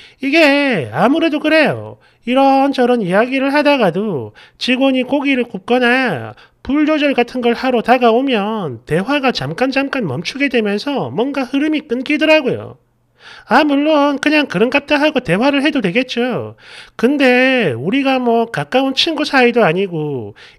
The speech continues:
이날 처음 보는 사이, 소개팅이잖아. 그래서 안 그래도 좀 어색한데 거기서 다른 사람이 다가오니까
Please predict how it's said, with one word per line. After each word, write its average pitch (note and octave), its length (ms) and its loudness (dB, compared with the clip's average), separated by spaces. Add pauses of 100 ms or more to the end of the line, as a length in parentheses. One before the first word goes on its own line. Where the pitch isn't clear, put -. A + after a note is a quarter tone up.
이날 C#4 260 4
처음 E4 380 0
보는 B3+ 220 2
사이, E3 420 -4 (240)
소개팅이잖아. B3+ 1120 0 (340)
그래서 - 320 2
안 F3 260 0
그래도 D4+ 280 0
좀 A#3 180 -4
어색한데 A#3 1000 -2 (260)
거기서 D4 460 0
다른 F#3+ 280 2
사람이 C#4 340 0
다가오니까 A3 1040 0